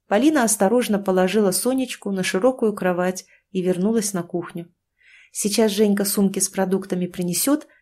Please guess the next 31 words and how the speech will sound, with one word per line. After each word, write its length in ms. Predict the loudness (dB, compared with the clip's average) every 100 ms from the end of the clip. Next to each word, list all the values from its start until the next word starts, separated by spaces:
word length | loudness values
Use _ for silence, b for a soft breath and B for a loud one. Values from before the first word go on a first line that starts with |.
| b
мы 140 | 0 2
быстренько 520 | 2 0 -2 -2 0
обед 280 | 0 0 0
сварганим», 680 | -2 -2 -2 -2 -4 -8 _ _
тихо 280 | -8 -6 -4
сказала 400 | -4 -2 -2 -2
Полина. 480 | -2 -2 -2 -6 -10 _ _ B B B B
«А 100 | 2
ты, 140 | 4
Светик, 420 | 4 2 0 -2
располагайся, 800 | -2 0 2 4 4 2 2 -2
как 300 | -2 0 0
и 40 | 0
где 200 | 0 0
тебе 240 | 0 2
удобно. 520 | 2 2 0 -2 -6 _ _ -2
Мы 160 | 2
зимой 300 | 4 4 4
редко 320 | 2 2 0
сюда 300 | -2 0 2
наезжаем. 680 | 2 2 0 -2 -4 -6 -10
В 60 | -8
основном 480 | -4 -2 -2 -2 -2
Женька 320 | 0 0 0
сам 260 | 0 2 2
ездит, 520 | 2 0 -2 -8 -8
убедиться, 500 | -4 -2 -2 -2 -2
что 200 | -4 -6
всё 200 | -4 -4
в 80 | -2
порядке, 560 | 0 2 0 -2 -10